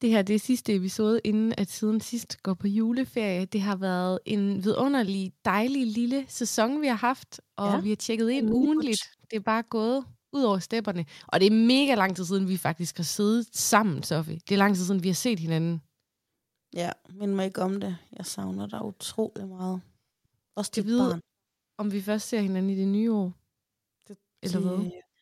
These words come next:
Speaker 2: medmindre jeg kan komme hjem til dig lige om lidt, eller vi kan mødes i Aarhus, ja, så bliver det nok sådan, jeg begynder at være en presset kvinde,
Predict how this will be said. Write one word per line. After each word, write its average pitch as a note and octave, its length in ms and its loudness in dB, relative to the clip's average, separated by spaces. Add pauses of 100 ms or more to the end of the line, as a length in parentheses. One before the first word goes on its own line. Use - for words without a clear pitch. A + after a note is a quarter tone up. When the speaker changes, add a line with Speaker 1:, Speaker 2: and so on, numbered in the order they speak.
(500)
Speaker 2:
medmindre A#3 320 0
jeg G3 160 -2
kan G#3 140 -6
komme G3+ 220 -2
hjem A3+ 160 0
til A3+ 200 -2
dig G#3 100 -8
lige G#3 160 -4
om A3+ 80 -4
lidt, A3 200 -4
eller G#3 200 -6
vi F#3+ 80 -10
kan G3+ 180 -8
mødes G#3 340 0
i A3+ 40 -4
Aarhus, A3 360 -2
ja, A3 80 -2
så A#3+ 160 0
bliver A#3 180 0
det G#3 120 -4
nok G#3+ 180 -2
sådan, A3+ 300 -2 (1300)
jeg A3+ 400 6
begynder B3 380 6
at G3+ 400 6
være G#3+ 240 6
en G3+ 80 4
presset G#3+ 480 2
kvinde, G3+ 520 4